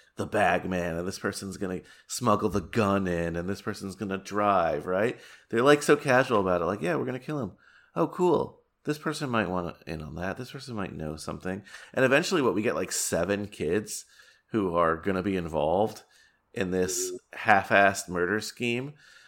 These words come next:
Speaker 1: And, and also including, I wasn't sure his age, but it, it was the dude played by, uh, Leo Fitzpatrick. We know Leo
Speaker 2: <laughs>
Speaker 1: Fitzpatrick
Speaker 2: Yeah, that
Speaker 1: from
Speaker 2: guy was awesome.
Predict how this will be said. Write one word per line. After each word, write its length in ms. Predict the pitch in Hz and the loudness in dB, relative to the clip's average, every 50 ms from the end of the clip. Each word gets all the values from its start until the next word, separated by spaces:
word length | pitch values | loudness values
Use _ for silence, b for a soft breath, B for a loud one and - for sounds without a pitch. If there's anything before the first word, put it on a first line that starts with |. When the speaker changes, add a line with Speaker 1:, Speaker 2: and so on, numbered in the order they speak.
| b b b | b b b
Speaker 1:
And, 220 | - 117 120 117 - | 0 0 0 0 0
and 280 | - 123 120 110 101 - - | 0 0 0 0 -2 -4 -2
also 520 | - 113 123 127 - - 143 135 139 147 | 2 4 4 4 6 6 6 8 8 6
including, 720 | 135 113 120 - - 131 131 123 120 117 117 110 107 107 - _ _ _ _ - 151 156 - | 4 2 -2 -2 0 2 2 4 4 4 2 0 -2 -8 -12 _ _ _ _ -18 -12 -4 2
I 40 | 143 | 2
wasn't 200 | 175 190 208 180 | 2 2 2 0
sure 160 | - - 135 110 | 2 2 2 4
his 280 | - 117 113 113 - | 4 4 4 4 4
age, 480 | - 113 127 131 131 151 147 - - - b b b b b b b | 0 0 2 2 2 2 0 -4 -10 -14 b b b b b b b
but 200 | - 127 120 101 | 4 6 6 6
it, 220 | 73 113 101 - - | 6 0 -2 0 -2
it 120 | - - | -4 -2
was 340 | - 131 131 127 123 107 107 | 0 2 2 2 0 -2 -2
the 320 | - 123 117 113 117 117 | -2 0 2 2 2 0
dude 500 | 101 98 - 123 131 139 151 160 156 156 | -2 -2 0 4 6 6 6 6 4 2
played 500 | - - - 123 117 117 110 110 104 90 | -4 -2 4 6 8 8 8 8 4 4
by, 500 | - 104 98 95 92 92 90 87 87 87 b b b b b b b b - | 4 6 8 8 10 10 8 8 4 2 b b b b b b b b 4
uh, 160 | 98 95 87 | 6 6 6
Leo 280 | 85 92 110 110 107 104 | 6 6 6 6 6 4
Fitzpatrick. 840 | - - 98 - - - - 107 104 107 101 - - 82 71 - - | 4 2 -2 -2 -2 2 6 8 8 8 6 4 -2 -4 -2 0 0
We 120 | 107 104 | 0 2
know 200 | 104 113 117 113 107 | 4 6 8 8 8
Leo 280 | 104 104 104 104 104 | 8 8 6 6 4
Speaker 2:
<laughs> 20 | 98 | 2
Speaker 1:
Fitzpatrick 600 | - 104 104 - - 101 98 98 - - 107 139 | 0 2 2 4 6 6 4 4 2 2 4 6
Speaker 2:
Yeah, 60 | 131 135 | 8 10
that 60 | 135 | 10
Speaker 1:
from 80 | - 92 | 10 10
Speaker 2:
guy 60 | 139 | 10
was 220 | 135 135 123 - - - | 10 10 8 6 2 6
awesome. 520 | 117 120 123 127 - - - 107 104 113 | 10 10 10 10 8 4 -2 -2 -4 -4